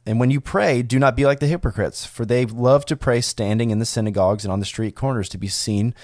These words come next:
by others." And then he goes on with the, with fasting. "When you fast, do not look somber, as the hypocrites do,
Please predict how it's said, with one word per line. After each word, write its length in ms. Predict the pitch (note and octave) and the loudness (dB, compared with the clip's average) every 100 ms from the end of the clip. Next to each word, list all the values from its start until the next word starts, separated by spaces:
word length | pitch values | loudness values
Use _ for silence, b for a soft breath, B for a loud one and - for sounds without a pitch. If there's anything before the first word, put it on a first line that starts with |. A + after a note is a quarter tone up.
| B B - | B B 0
by 180 | A#2 | 4
others." 540 | D#3 C3+ F2 - - - _ b _ _ _ _ _ _ _ _ | 4 0 -6 -12 -14 -18 _ b _ _ _ _ _ _ _ _
And 120 | A2+ | -4
then 80 | A#2+ | -2
he 80 | B2+ | 2
goes 280 | B2 C#3 C#3 | 4 4 6
on 520 | A2+ D3+ E3 G#2 G2 | 4 4 4 2 -2
with 180 | A#2 A2 | -4 -2
the, 160 | B2 F#2+ | -4 -4
with 160 | B2+ A#2 | -6 -6
fasting. 600 | - C#3 E3+ - G2+ F2 | 0 2 2 -2 -6 -4
"When 100 | G2+ | -2
you 80 | A#2 | 0
fast, 400 | - F#3 E3+ - | 2 2 0 -2
do 100 | A2 | 0
not 220 | A2+ F2 | 0 2
look 160 | B2 C3 | 0 -2
somber, 560 | - C#3+ F3 F#2+ G2 G#2+ - | 0 0 2 0 -2 -10 -6
as 160 | G2+ G#2 | -4 0
the 80 | B2 | 0
hypocrites 440 | D#3+ - A2 F2 | 0 -2 -4 -6
do, 300 | - C2+ G2 | -10 -10 -12